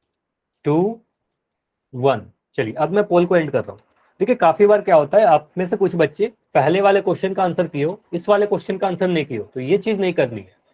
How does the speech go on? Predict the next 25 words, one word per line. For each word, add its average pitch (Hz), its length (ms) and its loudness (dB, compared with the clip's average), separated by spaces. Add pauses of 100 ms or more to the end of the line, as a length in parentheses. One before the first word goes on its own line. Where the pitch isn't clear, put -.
(140)
ठीक 170 100 -6
है? 214 120 -6 (560)
तो 214 60 2
सभी 190 360 0
question 202 420 0
का 196 120 0
answer 170 240 0
करें 123 240 -2
आप 95 200 -12
लोग, 95 100 -20 (220)
है 123 60 -8
ना? 190 120 -12 (1120)
अब 127 160 -2
मैं 175 140 -6
poll 151 260 -4
को 180 120 -6
end 131 220 -4
कर 104 140 -4
दे 110 80 -10
रहा 120 120 -6
हूं 147 60 -18 (3000)
और 127 120 2
आपका 143 260 0
chat 165 300 2
section 185 440 -2